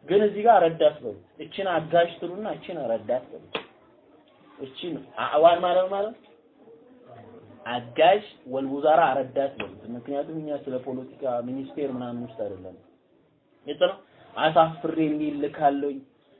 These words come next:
እንዴ ሽማግሌ መቀበል አለብኝ። ሐታ እኮ አንተ ከሰው ጋር ተጣልተህ ሽማግሌ ከገባ ካሳፈርክ እኮ ከባድ ነገር ነው አይደል? መስማት አለብህ። እሱ ባለጌ፣ ባለጌ አይደል እንዴ?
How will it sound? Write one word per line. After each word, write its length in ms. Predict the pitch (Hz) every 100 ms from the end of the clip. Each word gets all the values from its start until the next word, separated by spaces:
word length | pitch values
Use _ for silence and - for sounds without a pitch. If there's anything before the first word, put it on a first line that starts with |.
| _
እንዴ 180 | 123 123 139
ሽማግሌ 500 | 135 147 147 147 139 143 139
መቀበል 480 | 135 135 135 139
አለብኝ። 360 | 135 131 135 135 _ _ -
ሐታ 240 | 202 202 214
እኮ 160 | 208 208
አንተ 240 | 196 185 196 185
ከሰው 300 | 180 170 175
ጋር 140 | 175
ተጣልተህ 440 | 175 180 180 175 185
ሽማግሌ 440 | 156 165 165 175 165
ከገባ 360 | 165 165 165 170
ካሳፈርክ 540 | 175 165 175 - 170 175
እኮ 140 | - -
ከባድ 340 | 156 - 135
ነገር 260 | 120 113 104
ነው 120 | 123
አይደል? 180 | 165 - - _ _ - - - - 127
መስማት 480 | 143 143 160 147 131
አለብህ። 400 | 113 107 - - - _ _ _ _ _ _ _ _ _ _
እሱ 180 | - - 156
ባለጌ፣ 460 | 135 143 208 226 226 226 -
ባለጌ 380 | 180 220 254 262
አይደል 300 | 269 254 233
እንዴ? 180 | 175